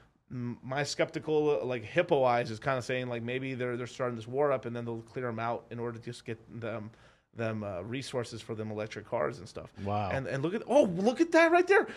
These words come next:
Speaker 1: Just up the creek, there's the manufacturing to, to, to make all the
Speaker 2: Wow.
Speaker 1: car. 'Cause,
Speaker 2: Wow.
Speaker 1: 'cause I just ordered myself a car, right? It's,
Speaker 2: What?
Speaker 1: it,
Speaker 2: Wait.
Speaker 1: ninety percent of it's made in Mexico.
Speaker 2: But is it, is it, it's not electric, is it?
Speaker 1: It's not, fu-, no, thank God.
Speaker 2: Okay.
Speaker 1: No, not electric and stuff.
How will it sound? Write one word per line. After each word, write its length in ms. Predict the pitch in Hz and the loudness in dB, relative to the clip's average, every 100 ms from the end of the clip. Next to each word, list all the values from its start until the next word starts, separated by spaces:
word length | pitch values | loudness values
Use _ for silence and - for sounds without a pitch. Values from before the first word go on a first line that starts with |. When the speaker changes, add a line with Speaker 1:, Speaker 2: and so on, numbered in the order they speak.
| - - | -14 -6
Speaker 1:
Just 220 | 185 170 - | -4 -2 2
up 180 | 175 | 2
the 80 | - | 2
creek, 460 | 277 - 330 339 233 | -6 2 6 6 4
there's 240 | 180 196 | 4 4
the 80 | 208 | 4
manufacturing 920 | 220 233 262 262 277 330 - 247 160 143 | 6 6 6 4 6 4 2 0 0 2
to, 160 | 170 | 0
to, 40 | 147 165 | 2 2
to 0 | |
make 80 | 120 | 6
all 520 | 127 139 135 131 127 | 10 10 10 10 10
the 60 | |
Speaker 2:
Wow. 80 | 123 | 10
Speaker 1:
car. 180 | 117 262 | 8 8
'Cause, 80 | 95 | 6
Speaker 2:
Wow. 420 | 123 127 127 127 117 | 6 8 8 6 6
Speaker 1:
'cause 120 | 180 | 8
I 100 | 220 | 8
just 160 | 247 | 6
ordered 240 | 208 196 214 | 4 6 6
myself 240 | 202 214 | 4 0
a 40 | 165 | 2
car, 200 | 175 165 | 4 4
right? 200 | 123 147 - _ | 4 -2 -6 _
It's, 120 | - 170 | -2 2
Speaker 2:
What? 120 | 180 | 2
Speaker 1:
it, 80 | 160 - | 0 2
Speaker 2:
Wait. 220 | 170 175 | 6 8
Speaker 1:
ninety 360 | 185 208 247 262 | 8 8 6 4
percent 300 | 233 - 220 | 0 2 2
of 60 | 190 | 2
it's 100 | 147 | -2
made 220 | 170 165 | -2 0
in 60 | 151 | -2
Mexico. 400 | 143 123 110 - _ | -6 -10 -16 -18 _
Speaker 2:
But 240 | 147 170 | 4 6
is 160 | 175 131 | 8 6
it, 140 | 139 - | 2 4
is 160 | 139 120 | 0 0
it, 140 | 117 - | -4 -6
it's 160 | 120 | -2
not 100 | 135 | 0
electric, 400 | 92 113 175 87 | 2 2 2 -2
is 160 | 82 90 | -6 -8
it? 80 | 147 - | -10 -8
Speaker 1:
It's 80 | 156 | -4
not, 200 | 143 - | -2 -4
fu-, 80 | 131 - - - - - | -12 -14 -20 -18 -18 -16
no, 160 | 156 - _ | -16 -18 _
thank 100 | - | -20
God. 160 | - - - _ 104 | -20 -20 -20 _ -10
Speaker 2:
Okay. 120 | - | -6
Speaker 1:
No, 100 | 127 - - | -6 -8 2
not 180 | 165 | 4
electric 360 | 202 185 170 190 | 6 6 4 0
and 100 | 180 | 0
stuff. 200 | 175 170 | 2 2